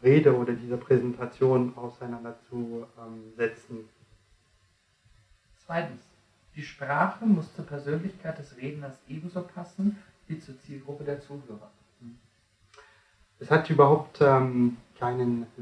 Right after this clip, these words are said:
Speaker 1: Sinn, sich irgendeine Sprache, ähm, anzueignen oder anzutrainieren, die nicht zu einem passt. Das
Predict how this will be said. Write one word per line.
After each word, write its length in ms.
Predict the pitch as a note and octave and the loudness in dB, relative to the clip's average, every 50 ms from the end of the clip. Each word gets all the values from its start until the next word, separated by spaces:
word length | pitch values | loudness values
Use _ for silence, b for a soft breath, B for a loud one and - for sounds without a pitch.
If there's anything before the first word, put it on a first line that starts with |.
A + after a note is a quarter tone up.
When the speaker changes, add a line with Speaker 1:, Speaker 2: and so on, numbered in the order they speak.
| A2 A#2 | -4 0
Speaker 1:
Sinn, 300 | C#3 D#3+ D#3 C3 A#2+ - | 2 4 4 4 2 -2
sich 300 | A#2+ B2 - - _ - | -6 -12 -14 -14 _ -2
irgendeine 460 | D#3 D3+ D3 C#3 - C3 B2+ C3 A#2+ | 0 0 0 -2 -4 -6 -6 -6 -6
Sprache, 960 | - - - - - - B2+ C3+ D3+ D#3+ D#3+ - B2+ A#2+ A#2 A#2 A#2 A#2+ - - - | -8 -12 -18 -12 -4 2 4 6 6 6 6 2 -2 -2 0 -2 -4 -6 -10 -14 -14
ähm, 220 | A#2 A2+ A2+ A#2 - | -14 -14 -12 -8 -2
anzueignen 840 | B2+ D#3 E3 D#3 - C#3 B2+ A#2+ A#2 A#2+ B2+ B2+ - C3 C3 B2+ B2+ | 0 0 0 0 0 -2 -2 -2 -4 -6 -8 -6 -2 -2 -2 -2 2
oder 300 | B2+ A2+ A2+ A2+ - - | 0 0 0 0 -6 -8
anzutrainieren, 840 | C3+ D3 C#3+ - - C#3 - - - B2+ B2 B2+ C3+ C3 C3 B2 A#2+ | -10 -10 -10 -12 -16 -18 -16 -10 -10 -8 -6 -4 -4 -4 -4 -6 -6
die 80 | A#2 A#2+ | -8 -8
nicht 260 | B2 B2 - - - | -8 -8 -8 -14 -16
zu 80 | - B2 | -16 -14
einem 260 | - - B2 A#2+ A2+ - - | -14 -14 -14 -16 -16 -10 0
passt. 260 | - C#3+ C#3 C#3+ - - - b b b b b b b b b _ | 2 2 2 2 -2 -12 -20 b b b b b b b b b _
Das 160 | - B2 - | 0 0 0